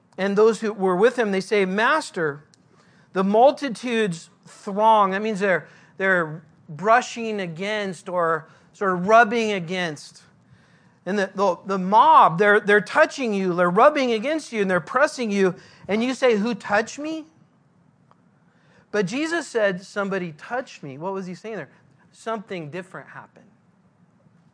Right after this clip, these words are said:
There's a difference. There's a difference between rubbing shoulders with Jesus and touching Jesus.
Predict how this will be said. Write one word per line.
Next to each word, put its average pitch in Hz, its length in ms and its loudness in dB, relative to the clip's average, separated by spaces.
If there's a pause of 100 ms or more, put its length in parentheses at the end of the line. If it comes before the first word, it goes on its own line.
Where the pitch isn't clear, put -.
(1080)
There's 160 240 -6
a 160 40 -12
difference. 220 680 -12 (1600)
There's 143 200 -12
a 160 40 -10
difference 233 480 -4
between 190 540 -8 (220)
rubbing 180 440 -2
shoulders 190 840 -6
with 156 240 -14
Jesus 147 800 -14 (1600)
and 180 240 -6
touching 175 760 -10
Jesus. 117 720 -20